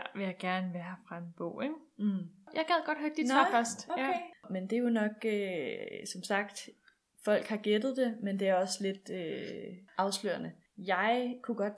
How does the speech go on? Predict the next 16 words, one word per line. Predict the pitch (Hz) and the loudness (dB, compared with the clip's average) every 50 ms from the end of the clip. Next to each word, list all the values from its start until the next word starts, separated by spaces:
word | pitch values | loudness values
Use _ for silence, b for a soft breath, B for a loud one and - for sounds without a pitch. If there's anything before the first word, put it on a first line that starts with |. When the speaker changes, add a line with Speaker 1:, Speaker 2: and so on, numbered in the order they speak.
| - - | -4 -2
Speaker 2:
tænke | 220 196 208 214 - 220 | -2 -2 -4 -4 -4 -4
mig | 214 - | -4 -4
at | - 185 185 | -4 -6 -6
være | 170 165 170 - - | -6 -6 -8 -10 -4
Feyre | - 208 208 208 226 247 277 311 311 - _ _ _ _ _ _ _ _ _ _ _ _ _ _ _ - - - | -2 -2 -2 -2 -2 -4 -6 -8 -8 -14 _ _ _ _ _ _ _ _ _ _ _ _ _ _ _ -20 -12 -6
fra | - 185 170 160 160 156 143 - | -4 -2 -2 -2 -2 -2 -4 -4
A | 175 | -4
Court | - 208 202 208 | -4 -4 -2 -2
of | 220 214 | -2 -4
Thorns | - - 202 196 202 208 208 | -4 -4 -4 -4 -4 -4 -4
and | 208 202 185 | -4 -4 -2
Roses | 185 185 196 - - 240 240 - - - - _ | -4 -4 -4 -6 -6 -6 -6 -8 -10 -12 -10 _
af | - 185 170 170 170 170 | -4 -4 -4 -4 -6 -6
Sarah | - - 170 180 196 196 202 | -4 -2 -2 -2 -2 -2 -2
J | 202 202 | -4 -2
Maas. | 196 185 180 190 214 | -2 -4 -4 -6 -6